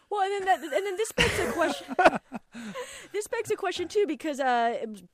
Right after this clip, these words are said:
Speaker 1: very far down on the New York Times story, they were saying, uh, and I'm sort of quoting here, so, uh, it basically says that, uh, Lynch says that fifa officials used American banking system as part of their scheme. They clearly thought the U S was a safe financial haven for them.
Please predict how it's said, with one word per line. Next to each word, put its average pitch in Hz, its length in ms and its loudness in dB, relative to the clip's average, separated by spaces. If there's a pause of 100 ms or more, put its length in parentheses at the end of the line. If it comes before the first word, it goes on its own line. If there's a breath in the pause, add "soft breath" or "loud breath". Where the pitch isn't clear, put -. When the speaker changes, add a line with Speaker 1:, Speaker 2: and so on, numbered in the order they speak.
(120)
Speaker 1:
very 320 240 0
far 302 300 2
down 240 240 2
on 226 100 0
the 214 60 -2
New 220 80 -2
York 214 180 -2
Times 208 240 -6
story, 185 240 -6
they 185 100 -4
were 196 80 -4
saying, 196 400 -6
uh, - 40 -8
and 180 260 -6
I'm 196 80 -8
sort 294 140 -6
of 214 80 -4
quoting 240 320 2
here, 175 200 -8
so, 170 380 -8 (560 loud breath)
uh, 170 440 -8 (120)
it - 220 -10
basically 285 380 -2
says 226 320 2
that, 208 200 0
uh, 196 280 -2 (540 loud breath)
Lynch 302 360 -2
says 254 360 2
that 226 200 -2
fifa 302 320 0
officials 240 480 0
used 226 240 -4
American 220 500 -2
banking 240 460 -2
system 185 340 -10
as 175 120 -10
part 190 300 -6
of 185 80 -4
their 170 120 -4
scheme. 170 540 -6
They 170 100 -6
clearly 208 320 -4
thought 196 240 -6
the 190 100 -6
U 202 140 -4
S 196 140 -6
was 170 120 -10
a 165 40 -8
safe 220 320 -4 (140)
financial 214 500 -6
haven 320 340 -2
for 185 180 -8
them. 160 240 -12